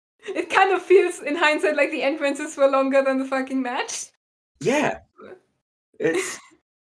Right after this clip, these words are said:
Speaker 2: ridiculous, but Kairi's entrance is just insane. It's like, because she only co-, has, like, been coming out for big matches as well, it's like they always bring out all of the stops for her entrance, and she just feels like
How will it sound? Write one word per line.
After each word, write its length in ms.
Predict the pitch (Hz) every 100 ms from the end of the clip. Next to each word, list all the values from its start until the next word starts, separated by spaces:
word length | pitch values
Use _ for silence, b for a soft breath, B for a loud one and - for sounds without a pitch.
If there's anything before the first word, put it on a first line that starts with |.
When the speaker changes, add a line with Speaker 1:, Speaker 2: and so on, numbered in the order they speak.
| _
Speaker 2:
ridiculous, 500 | 147 180 190 - 113
but 220 | 139 131 - - -
Kairi's 340 | 165 180 147
entrance 480 | 139 139 113 104 - 117
is 320 | 110 104 - -
just 240 | 120 - _ -
insane. 360 | 127 123 143 -
It's 160 | 147 151
like, 240 | 170 - b b
because 280 | - 151 226
she 160 | - 196
only 160 | 190
co-, 260 | 160 180 156
has, 340 | 143 143 143 -
like, 260 | 139 -
been 140 | - 123
coming 240 | 135 131
out 120 | 131 127
for 60 |
big 200 | 113 120
matches 420 | 110 113 - 120
as 120 | 113 113
well, 220 | 110 123
it's 100 | 135
like 100 | 107
they 120 | 107
always 260 | 117 139 131
bring 260 | - 117 113
out 200 | 120 -
all 200 | 120 123
of 60 | 117
the 40 |
stops 380 | - 117 113 -
for 100 | 117
her 120 | 110
entrance, 460 | 110 127 135 139 139
and 120 | 113
she 80 | 120
just 180 | 120 -
feels 140 | 123
like 240 | 117 113